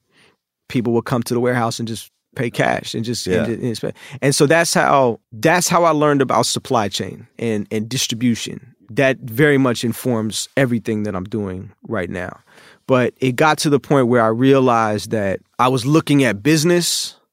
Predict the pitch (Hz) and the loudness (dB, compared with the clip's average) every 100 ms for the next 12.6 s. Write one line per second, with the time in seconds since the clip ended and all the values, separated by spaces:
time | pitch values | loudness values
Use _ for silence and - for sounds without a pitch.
0 | _ _ _ _ _ _ - - 135 110 | _ _ _ _ _ _ -10 0 2 2
1 | 98 143 143 131 - 156 147 131 123 113 | 4 4 4 2 0 2 2 2 2 2
2 | 123 117 95 85 - - - _ _ 117 | 2 0 -2 -8 -10 -12 -16 _ _ -4
3 | 113 127 - 123 95 92 _ _ _ _ | -4 -4 -2 0 -2 -4 _ _ _ _
4 | _ - - 139 123 123 117 - 117 92 | _ -8 -2 0 0 -2 -6 -4 -4 -4
5 | - _ - - 117 107 101 - 107 - | -10 _ -8 -2 -2 -2 -8 -4 -4 -4
6 | - 123 131 120 147 139 120 - _ 123 | -2 -2 0 2 4 4 0 -4 _ -2
7 | 117 127 143 131 107 101 120 131 123 127 | 2 2 4 2 -2 -2 2 2 0 -2
8 | 120 120 113 104 - - - 127 123 110 | -2 0 0 0 -4 -6 -2 -2 -2 0
9 | 107 120 92 98 110 101 98 90 98 95 | 2 2 0 -2 0 0 0 -2 -4 -2
10 | 104 95 90 95 85 80 90 175 185 127 | 0 0 -2 -2 -4 -4 0 2 2 0
11 | - 160 175 131 - 160 156 143 - _ | -2 0 2 0 0 2 2 0 -6 _
12 | _ - 170 196 233 220 | _ -2 2 4 2 0